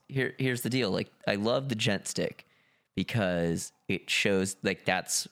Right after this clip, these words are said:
what you need. And I, I wish, you know, it, I wish people would just be like, "I need a longer scale length," and just play normal. But this idea of, like, "Well, I'm gonna make it really hard to play the <laughs> three notes I need because I,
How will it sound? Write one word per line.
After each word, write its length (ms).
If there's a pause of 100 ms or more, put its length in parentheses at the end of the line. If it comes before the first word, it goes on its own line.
what 180
you 100
need. 300 (320)
And 160
I, 120 (180)
I 80
wish, 500 (480)
you 80
know, 280 (120)
it, 140 (180)
I 80
wish 200
people 200
would 120
just 140
be 120
like, 300 (240)
"I 160
need 220
a 60
longer 600 (420)
scale 280
length," 280 (360)
and 280
just 200
play 180
normal. 420 (680)
But 140
this 160
idea 260
of, 80
like, 260
"Well, 440
I'm 120
gonna 120
make 160
it 120
really 460
hard 720 (380)
to 60
play 360
the 280
<laughs> 100
three 260
notes 340
I 100
need 360
because 500
I, 120